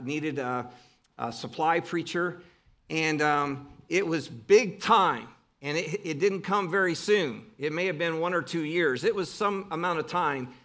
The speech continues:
before a church <laughs> called me back a second time. I thought, "Oh, now, there, now we're on to something." Um, before that, they said, "Okay, we'll <laughs> see you later. Um, thanks, but no thanks." But what we see here, they wanted him,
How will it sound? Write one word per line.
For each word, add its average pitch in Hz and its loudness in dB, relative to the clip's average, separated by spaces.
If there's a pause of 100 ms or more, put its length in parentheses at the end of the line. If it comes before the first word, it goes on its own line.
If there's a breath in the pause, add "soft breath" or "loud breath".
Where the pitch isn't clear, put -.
(120)
before 165 4
a 143 -6
church - -2
<laughs> - -10
called 170 -2
me 175 -2
back 160 2
a 139 0
second 151 0
time. 143 4
I 135 0
thought, 147 4
"Oh, - 6
now, 175 6
there, 175 6
now 180 4
we're 165 4
on 160 4
to 143 -2
something." 123 -6 (400 loud breath)
Um, 165 6
before 196 0
that, 170 4
they 147 0
said, 135 -6
"Okay, 127 -4
we'll 131 -6
<laughs> - -8
see 202 0
you 139 4
later. 131 2 (320 loud breath)
Um, 127 -2
thanks, 139 -8
but 135 -6
no 139 -2
thanks." 139 -10 (580 soft breath)
But 175 2 (440)
what 175 2
we 175 0
see 254 -2
here, 131 -2 (760)
they 190 -4
wanted 202 -4
him, 165 -8